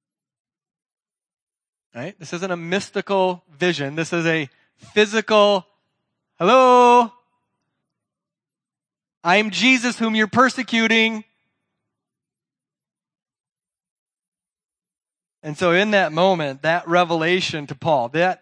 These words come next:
unveiling to Paul that Jesus is the Messiah, he is the crucified, raised, reigning Lord from God over all, brought Paul to eternal life,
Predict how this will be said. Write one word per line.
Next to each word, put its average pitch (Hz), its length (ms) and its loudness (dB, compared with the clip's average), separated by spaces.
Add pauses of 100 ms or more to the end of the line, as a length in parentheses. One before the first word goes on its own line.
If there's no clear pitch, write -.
(160)
unveiling 185 720 -2
to 190 80 -6
Paul 165 400 2
that 156 160 -4
Jesus 180 580 -4
is 165 500 -2
the 170 60 -6
Messiah, 147 680 -2
he 175 280 -6
is 185 320 -2
the 170 180 -2 (200)
crucified, 185 760 0
raised, 185 800 -2
reigning 190 600 -2
Lord 175 640 0
from 185 380 0
God 165 320 4
over 180 260 2
all, 143 420 4 (680)
brought 170 400 4
Paul 185 380 4
to 180 140 -8
eternal 185 360 -2
life, 151 500 0